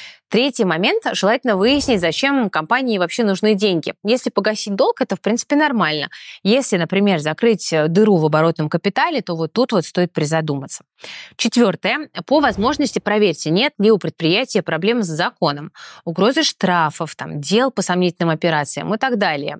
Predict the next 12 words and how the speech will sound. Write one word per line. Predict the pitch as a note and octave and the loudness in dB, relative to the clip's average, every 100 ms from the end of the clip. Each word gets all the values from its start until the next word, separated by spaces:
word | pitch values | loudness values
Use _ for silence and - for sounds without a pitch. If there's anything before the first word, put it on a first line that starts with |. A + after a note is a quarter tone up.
| - | -10
Часто, | - C4 C#4 G#3+ | -4 -2 -2 -2
на | E3 | 0
самом | G3+ A3 | 0 0
деле, | G3 F3 | 2 2
это | E3 E3+ | 0 2
выяснить | F3+ F3 E3+ - | 2 2 0 2
можно, | E3 D#3 - - | 4 2 -2 -10
даже | - F3+ F3 | -6 -6 -6
по | - | -4
большим | D3 - F3 | -4 -2 -6
компаниям. | - D3+ - - - _ - - - - - | -4 -6 -6 -10 -14 _ -18 -16 -18 -12 -2
Пятое. | A#3 F#3 D3+ | -2 0 -4